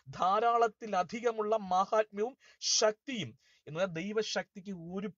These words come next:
പരിമിതി വെക്കാനും നമ്മെ കൊണ്ട് പറ്റത്തില്ല, പ്രിയമുള്ളവരെ. കാരണം ഈ ശക്തി ഇത് മനുഷ്യന്റെ, I mean, I mean, ഇഷ്ടത്താൽ പുറപ്പെട്ടു വന്നതല്ല,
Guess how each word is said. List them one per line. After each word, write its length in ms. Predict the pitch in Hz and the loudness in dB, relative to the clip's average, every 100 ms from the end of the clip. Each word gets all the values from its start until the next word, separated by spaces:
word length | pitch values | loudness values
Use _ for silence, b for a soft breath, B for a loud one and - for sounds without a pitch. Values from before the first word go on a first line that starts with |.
| - | -6
പരിമിതി 460 | 165 180 202 202 | -6 -4 -6 -6
വെക്കാനും 380 | 190 170 - 165 | -6 -6 -6 -6
നമ്മെ 180 | 160 160 | -6 -6
കൊണ്ട് 200 | - 160 143 | -8 -10 -8
പറ്റത്തില്ല, 400 | 135 151 165 151 | -10 -10 -6 -6
പ്രിയമുള്ളവരെ. 560 | 139 131 127 113 92 - _ _ _ _ _ _ _ _ _ - | -6 -8 -10 -10 -14 -16 _ _ _ _ _ _ _ _ _ -4
കാരണം 280 | 139 151 139 | -2 0 -4
ഈ 120 | 151 | -8
ശക്തി 540 | 156 156 143 175 151 - B B | -2 -2 -2 -6 -10 -10 B B
ഇത് 220 | 131 156 160 | -8 -2 -2
മനുഷ്യന്റെ, 880 | 127 139 156 175 214 185 165 147 - 135 | -2 -2 -2 -2 -4 -2 -2 -2 -4 -6
I 60 | 147 | -6
mean, 120 | 156 | -6
I 200 | 143 139 | -8 -6
mean, 100 | 160 | -6
ഇഷ്ടത്താൽ 480 | 151 - 185 - 160 | -8 -8 -10 -6 -8
പുറപ്പെട്ടു 540 | 143 160 180 185 170 | -6 -4 -4 -4 -6
വന്നതല്ല, 500 | 156 160 151 156 143 | -6 -2 -2 0 -2